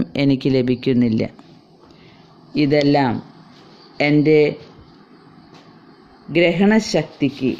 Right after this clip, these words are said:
അതീതമാണ്. നിനക്ക് മാത്രമാണ്, എൻ്റെ ദൈവമേ, എന്നെ ആശ്വസിപ്പിക്കാൻ കഴിയുക. അതുകൊണ്ട് ഞാൻ നിന്നിലേക്ക് തിരിയുന്നു. എൻ്റെ ഈ ഹൃദയ നൊമ്പരം നിൻ്റെ മുമ്പിൽ വയ്ക്കുന്നു.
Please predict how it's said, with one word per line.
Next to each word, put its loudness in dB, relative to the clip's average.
അതീതമാണ്. 2
നിനക്ക് 2
മാത്രമാണ്, 0
എൻ്റെ 4
ദൈവമേ, 4
എന്നെ 4
ആശ്വസിപ്പിക്കാൻ -2
കഴിയുക. 0
അതുകൊണ്ട് 4
ഞാൻ 0
നിന്നിലേക്ക് 4
തിരിയുന്നു. 0
എൻ്റെ 2
ഈ 2
ഹൃദയ 0
നൊമ്പരം 2
നിൻ്റെ 2
മുമ്പിൽ 4
വയ്ക്കുന്നു. 0